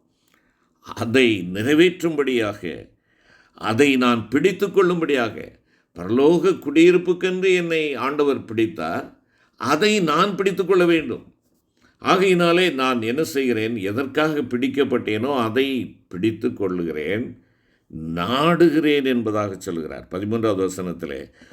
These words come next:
"ஒன்று செய்கிறேன், பின்னானவைகளை மறந்து," என்னுடைய பழைய வாழ்க்கை, என்னுடைய பாவமான வாழ்க்கை, என் ஆண்டவர் என்னை பிடிப்பதற்கு முன்பாக இருந்த அந்த என்னுடைய கசப்பின் அனுபவங்களை நான் என்ன செய்கிறேன்,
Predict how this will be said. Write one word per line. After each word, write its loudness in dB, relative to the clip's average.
"ஒன்று 2
செய்கிறேன், 2
பின்னானவைகளை 0
மறந்து," -4
என்னுடைய 0
பழைய 0
வாழ்க்கை, -2
என்னுடைய 2
பாவமான -2
வாழ்க்கை, -2
என் -2
ஆண்டவர் 0
என்னை 0
பிடிப்பதற்கு 0
முன்பாக -4
இருந்த -2
அந்த -2
என்னுடைய 2
கசப்பின் -2
அனுபவங்களை 2
நான் 2
என்ன 0
செய்கிறேன், 0